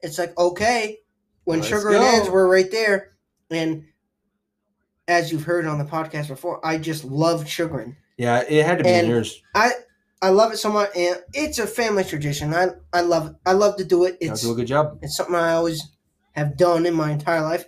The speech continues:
Speaker 1: And slash mudding. If there's mud on the roads, that means Sugaring's coming,
Speaker 2: Mm-hmm.
Speaker 1: and that's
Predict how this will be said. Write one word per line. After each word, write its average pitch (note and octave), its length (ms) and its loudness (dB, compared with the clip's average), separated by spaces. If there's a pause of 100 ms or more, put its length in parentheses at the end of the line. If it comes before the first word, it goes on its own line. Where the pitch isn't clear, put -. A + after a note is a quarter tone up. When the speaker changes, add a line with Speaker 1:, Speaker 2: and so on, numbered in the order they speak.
(100)
Speaker 1:
And F#3 400 2 (180)
slash G3+ 460 0
mudding. F3+ 460 0 (540)
If A3 180 0
there's G#3 200 2
mud A#3+ 460 4 (320)
on A3 180 4
the G#3+ 100 2
roads, A3+ 520 4
that F#3+ 180 2
means G3 240 4
Sugaring's G3+ 480 -2
coming, A3 400 -4 (320)
Speaker 2:
Mm-hmm. - 200 -10 (580)
Speaker 1:
and D3+ 100 -2
that's F3+ 400 -2